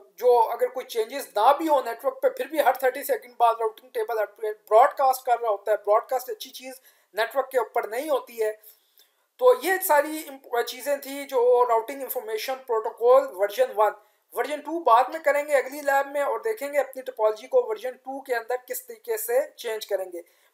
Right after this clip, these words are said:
बल्कि अब हम इसका जो है, अ, सबसे पहले इसको rip version वन कॉन्फ़िगर करेंगे और फिर इसको convert करेंगे rip version टू में।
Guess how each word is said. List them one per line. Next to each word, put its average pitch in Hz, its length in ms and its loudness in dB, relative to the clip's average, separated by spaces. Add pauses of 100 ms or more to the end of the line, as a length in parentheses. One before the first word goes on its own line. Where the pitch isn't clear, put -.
बल्कि 240 240 -2
अब 277 320 4
हम 262 200 6
इसका 277 280 -2
जो 277 220 -2
है, 262 300 2 (360)
अ, 233 400 4
सबसे 302 280 -2
पहले 285 300 2
इसको 269 200 2
rip 285 220 -4
version 269 200 0
वन 240 180 -2
कॉन्फ़िगर 302 500 -4
करेंगे 294 360 0
और 262 340 2
फिर 359 160 0
इसको 311 260 -2
convert 262 460 0
करेंगे 262 460 0
rip 254 300 -8
version 240 240 -2
टू 247 280 -12
में। 196 80 -12